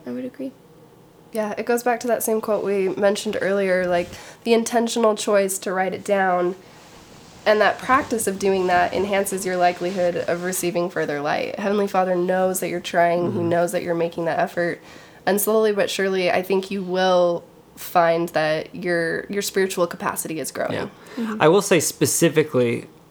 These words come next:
Speaker 3: I've seen in my life, I don't know if you guys have had this experience, I'm sure you have, but as I write down things, especially when I am studying the scriptures, I find that my understanding of that thing, like, greatly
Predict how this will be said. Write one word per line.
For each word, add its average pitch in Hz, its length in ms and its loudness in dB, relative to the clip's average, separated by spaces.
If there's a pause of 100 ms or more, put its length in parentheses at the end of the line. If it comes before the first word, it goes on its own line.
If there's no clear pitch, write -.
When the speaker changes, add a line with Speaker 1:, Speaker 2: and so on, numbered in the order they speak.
Speaker 3:
I've 131 260 4
seen 135 200 2
in 120 100 4
my 117 260 4
life, 110 320 -4
I 117 60 -4
don't 120 140 -2
know 113 60 -2
if 113 120 -6
you 117 120 -4
guys 110 160 -2
have - 80 -14
had 110 140 -8
this - 180 -8
experience, 110 400 -8
I'm 104 60 -14
sure 120 160 -6
you 113 100 -6
have, 113 300 -8 (100)
but 113 180 -2 (400)
as 139 140 4
I 135 140 6
write 135 480 0
down 127 400 2
things, 131 460 0
especially 123 520 0
when 117 300 0
I 113 160 -2
am 113 160 -6
studying 120 340 0
the 110 80 -6
scriptures, 165 680 -4 (540)
I - 60 -4
find 123 320 2
that 120 100 -2
my 120 160 -2
understanding 123 520 -2
of 123 60 -2
that 117 200 -2
thing, 123 300 -4 (260)
like, 113 220 -8 (180)
greatly 120 720 -2